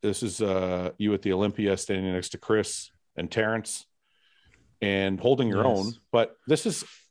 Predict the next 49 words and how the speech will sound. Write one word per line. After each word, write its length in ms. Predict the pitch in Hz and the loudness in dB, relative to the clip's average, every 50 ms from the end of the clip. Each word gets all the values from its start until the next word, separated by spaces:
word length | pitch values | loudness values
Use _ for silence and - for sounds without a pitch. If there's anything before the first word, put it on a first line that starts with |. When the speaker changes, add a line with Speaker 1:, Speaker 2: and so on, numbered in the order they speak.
| _ _ _ _ | _ _ _ _
Speaker 1:
a 60 | 120 | -2
really, 380 | 117 104 113 156 190 170 127 98 | -2 0 2 2 2 2 2 2
really 320 | 92 107 143 151 113 95 | 2 2 2 4 2 2
amazing 360 | 87 87 104 120 110 98 90 | 2 2 2 2 2 0 -2
shape 400 | 80 - - - 156 120 90 - _ _ | -2 -2 0 0 0 0 0 -6 _ _
at 180 | - 104 - - | -2 -2 -2 -2
twenty-three. 800 | - - 123 120 110 98 - - - 135 127 107 92 87 87 - _ _ _ _ _ _ _ _ _ _ _ _ _ _ _ _ | -4 -2 0 0 0 -2 -4 -4 -2 0 2 2 0 -2 -4 -8 _ _ _ _ _ _ _ _ _ _ _ _ _ _ _ _
And, 400 | - 110 110 110 107 104 104 104 - - | 0 0 2 2 2 2 0 -2 -2 0
you 80 | 135 | 2
know, 80 | 120 113 | 4 4
I'm 80 | 113 127 139 | 4 4 2
not 80 | 127 - | 2 2
trying 280 | - 123 113 110 107 | 0 0 0 2 0
to 60 | 101 | -2
talk 320 | 90 - - 120 113 - - | -4 -2 0 0 0 2 0
you 80 | 110 110 | 0 0
into 180 | 117 110 - | 0 0 0
anything. 280 | 110 98 110 - 98 92 | -2 -2 -2 -2 -2 -2
I'm 80 | 95 98 | 0 0
just 160 | 104 - - | 0 -2 0
imagining 580 | 110 101 101 110 123 123 127 127 123 110 101 | 0 2 4 4 4 2 2 0 0 0 2
this 160 | 92 107 104 - - | 0 0 0 0 -4
physique 400 | 107 98 92 113 110 95 - - | -6 -2 0 0 0 0 -2 -4
with, 160 | 90 82 - | -6 -4 -2
like, 260 | 95 87 87 82 - - _ _ _ _ _ _ _ _ _ _ _ _ | -2 -2 -2 -2 -6 -14 _ _ _ _ _ _ _ _ _ _ _ _
twenty 220 | - - 131 123 113 | -2 0 2 2 2
more 140 | 113 110 104 | 2 2 2
Speaker 2:
Mm-hmm. 80 | 104 107 | 2 0
Speaker 1:
pounds 180 | 110 101 95 90 | 0 0 -2 -2
of 60 | 82 | 0
muscle 480 | 90 110 123 - - 92 82 78 - _ _ _ _ _ _ - | 0 0 0 0 -2 -4 -4 -6 -8 _ _ _ _ _ _ -8
and 140 | 101 92 90 | -6 -4 0
how 340 | 104 98 95 95 87 80 - _ _ _ _ _ _ _ _ _ | 2 2 2 2 2 -2 -8 _ _ _ _ _ _ _ _ _
crazy 400 | - - 120 135 147 123 107 101 | -2 0 2 2 2 2 0 -2
it 60 | 87 - | 0 -2
could 160 | 107 90 78 | -4 -4 -2
be 140 | 92 90 90 | -2 -2 0
by 140 | 80 90 | 0 0
the 60 | 90 90 | 0 0
time 240 | - 110 101 95 | 0 -2 -2 -2
you're 100 | 95 87 85 - - | -2 -4 -6 -2 -2
twenty-seven, 540 | 110 98 95 90 - - 107 101 95 98 95 | -2 0 0 -2 -2 0 0 0 0 -4 -4
twenty-eight 400 | - - 98 95 90 92 101 - | -4 -4 -2 -2 0 -2 -2 -2
years 180 | - 90 82 | -4 -2 0
old. 320 | 98 104 113 101 87 - - _ _ _ _ _ _ _ _ _ _ _ _ _ _ _ _ _ - | 0 2 2 0 -2 -4 -10 _ _ _ _ _ _ _ _ _ _ _ _ _ _ _ _ _ -4
You 100 | 104 - | -2 -2
could 120 | - 104 | -2 -2
Speaker 2:
By 60 | 95 | 0
the 60 | 101 | 2